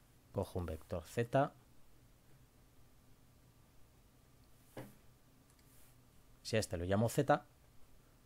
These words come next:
esta longitud es módulo de Z así. Si yo solo hago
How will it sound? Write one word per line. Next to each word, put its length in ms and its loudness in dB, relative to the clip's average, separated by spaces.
esta 260 2
longitud 440 2
es 280 -2
módulo 360 0
de 120 0
Z 340 -2
así. 340 0
Si 280 2
yo 180 8
solo 300 6
hago 260 6